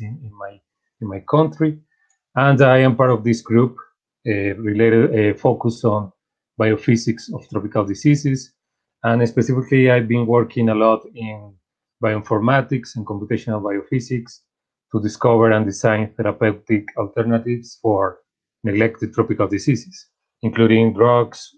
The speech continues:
uh, drug discovery, vaccine, among other methodologies. So the motivation of this work is, uh, the computational design of peptides,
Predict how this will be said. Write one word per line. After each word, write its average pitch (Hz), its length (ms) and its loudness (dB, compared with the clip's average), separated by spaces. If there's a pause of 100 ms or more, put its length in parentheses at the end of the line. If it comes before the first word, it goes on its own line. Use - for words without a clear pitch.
(120)
uh, 104 240 2
drug 101 240 -2
discovery, 117 720 0
vaccine, 110 640 -4 (320)
among 101 320 -6
other 104 540 -2
methodologies. 98 760 -14 (1000)
So 139 240 4
the 131 160 4
motivation 135 720 2
of 143 100 0
this 123 140 -2
work 107 420 0 (320)
is, 117 320 -2
uh, 113 300 2
the 107 80 -6
computational 113 760 -4
design 107 440 -4
of 92 100 -12 (160)
peptides, 131 520 -6